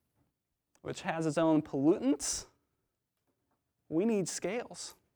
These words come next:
to protect us from the contamination of the world. So this is what it means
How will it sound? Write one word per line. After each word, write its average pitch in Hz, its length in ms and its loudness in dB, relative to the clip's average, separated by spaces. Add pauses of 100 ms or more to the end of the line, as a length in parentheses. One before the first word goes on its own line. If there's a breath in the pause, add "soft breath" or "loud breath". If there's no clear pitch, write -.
(1200)
to 185 100 -2
protect - 600 -4
us - 460 0 (880)
from 175 180 0
the 151 80 0
contamination 165 1160 0 (800)
of 131 100 -8
the 135 80 -4
world. 123 400 -6 (1800)
So - 140 -8
this 202 240 4
is 202 80 0
what 185 160 6
it 165 100 6
means 151 580 4